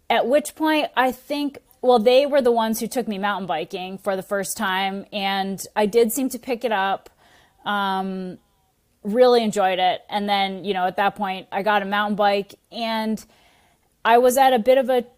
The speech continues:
crossroads where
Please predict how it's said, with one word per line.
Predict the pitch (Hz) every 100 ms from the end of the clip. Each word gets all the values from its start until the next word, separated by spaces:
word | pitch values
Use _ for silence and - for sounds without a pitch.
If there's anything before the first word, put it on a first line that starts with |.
| _ _ _ _
crossroads | - 247 226 254 240 233 226 220 214 202 208
where | 214 214 214 214 208 202